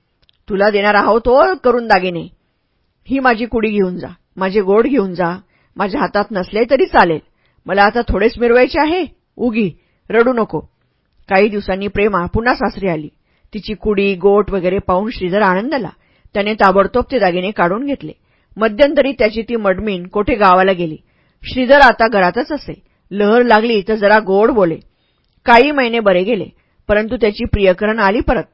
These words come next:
श्रीधर पुन्हा घरी फारसा येईनासा झाला. प्रेमाची कुतरोड पुन्हा सुरू झाली. तिला आता काही दिवस गेले होते. "माहेरी जा बाळंतपणाला, बाळलेणे करून घेऊन ये. तूही नवीन एखादा ठसठशीत दागिना आण.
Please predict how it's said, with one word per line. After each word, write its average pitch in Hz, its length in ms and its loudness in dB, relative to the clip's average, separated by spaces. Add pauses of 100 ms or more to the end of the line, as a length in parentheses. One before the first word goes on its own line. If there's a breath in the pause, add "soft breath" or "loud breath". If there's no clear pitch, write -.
(540)
श्रीधर 254 260 4
पुन्हा 240 340 0
घरी 220 240 2
फारसा 214 380 0
येईनासा 185 340 -2
झाला. 208 240 -4 (580)
प्रेमाची 247 460 4
कुतरोड 226 500 2
पुन्हा 202 300 -2
सुरू 277 180 -4
झाली. 285 280 -4 (500)
तिला 247 140 4
आता 254 220 4
काही 220 280 0
दिवस 202 300 -2
गेले 180 200 -2
होते. 233 240 -4 (1000)
"माहेरी 214 400 0
जा 262 120 8
बाळंतपणाला, 202 600 2 (360)
बाळलेणे 196 560 2
करून 214 300 -2
घेऊन 240 280 2
ये. 170 140 -6 (680)
तूही 240 280 -2
नवीन 240 260 -2
एखादा 220 320 0
ठसठशीत 214 540 -4
दागिना 220 380 2
आण. 240 200 -2